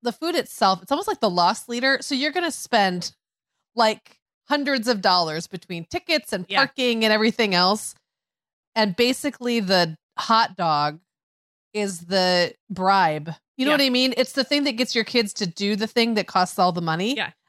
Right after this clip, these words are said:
Speaker 1: And I remember having sort of a feeling the last time we did something like that where I was like, "Wow, this was really expensive so my <laughs> kids could eat a hot
Speaker 2: Yeah.
Speaker 1: dog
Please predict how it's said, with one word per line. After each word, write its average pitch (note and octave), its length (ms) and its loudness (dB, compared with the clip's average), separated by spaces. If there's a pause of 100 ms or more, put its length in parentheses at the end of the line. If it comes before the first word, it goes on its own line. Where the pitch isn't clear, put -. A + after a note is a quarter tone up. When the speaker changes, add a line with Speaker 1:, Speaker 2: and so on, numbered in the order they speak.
Speaker 1:
And G3+ 100 0
I G3 40 2
remember G3+ 380 2
having F3+ 380 2
sort F3 300 0
of E3 80 0
a D#3+ 80 -2
feeling E3+ 340 -2
the D3+ 80 2
last D3 240 2
time E3 120 -2
we D#3 60 -2
did D3+ 120 -4
something E3 220 -4
like E3 160 0
that E3 180 2
where F3 80 2
I - 20 4
was F3+ 100 -2
like, E3+ 160 -2
"Wow, G3+ 220 4
this G#3+ 220 -8
was D#4+ 120 -8
really F3+ 280 -2
expensive E3+ 440 -6
so - 120 -8
my D3+ 120 -4
<laughs> - 120 -6
kids A3 120 -8
could - 260 0
eat B3 120 4
a C#4+ 80 4
hot - 280 0 (100)
Speaker 2:
Yeah. G#3+ 240 2
Speaker 1:
dog B3+ 100 -12